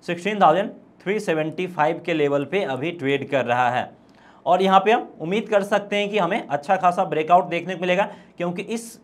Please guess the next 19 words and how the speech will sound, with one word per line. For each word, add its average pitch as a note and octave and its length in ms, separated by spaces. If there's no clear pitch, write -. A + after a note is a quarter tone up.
जो E3+ 160
कैंडल F3 360
था F3 120
इस F3 140
पे F#3+ 120
हमें F#3+ 220
डाउट E3+ 200
था G#3+ 220
और E3 160
ये G3 160
जो G#3+ 100
कैंडल E3+ 340
है - 120
वो E3 100
हमें F3 300
ग्रीन F#3+ 220
फॉर्मेशन D3+ 540
किया D3+ 280
है। B2+ 240